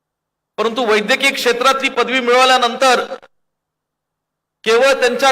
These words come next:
कलांनी जे काही त्यांनी अभिनय असेल, त्यांच्या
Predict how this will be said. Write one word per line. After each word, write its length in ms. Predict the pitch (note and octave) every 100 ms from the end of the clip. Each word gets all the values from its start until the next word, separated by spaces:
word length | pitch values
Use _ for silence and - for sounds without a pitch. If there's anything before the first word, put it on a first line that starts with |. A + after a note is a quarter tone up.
| -
कलांनी 440 | A#3 A#3+ C4 C4+ C4
जे 160 | A#3
काही 220 | B3 C4 B3+
त्यांनी 420 | B3 C4 C4 A#3 - - - _ _ _ _ -
अभिनय 340 | D#3+ G#3 B3+ C#4
असेल, 440 | B3 A#3 B3+ B3+
त्यांच्या 800 | A#3 A3+ B3+ B3 G3+ - -